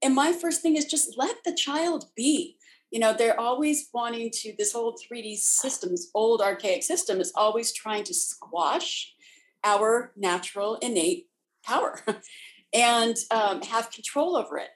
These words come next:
And, and so for me, when I think of power, I think that we are extremely powerful when we are in our essence. That is what power is to me. When,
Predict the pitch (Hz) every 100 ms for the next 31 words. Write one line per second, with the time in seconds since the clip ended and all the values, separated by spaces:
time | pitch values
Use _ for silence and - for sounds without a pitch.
0 | _ _ _ - 208 220 - 208 202 202
1 | - - - - 233 220 214 - _ _
2 | - 262 269 359 240 214 220 254 240 220
3 | - 233 208 147 170 - _ _ _ -
4 | 196 220 220 175 185 - _ _ - 202
5 | 190 180 - - - 226 294 262 208 202
6 | 196 196 - 180 170 180 _ _ _ _
7 | 196 196 190 175 170 - - 240 226 190
8 | 170 165 _ _ 190 180 - - - -
9 | - - _ _ 196 208 196 - - 185
10 | - - 180 160 - 180 170 - 165 160
11 | 185 151 - 170 170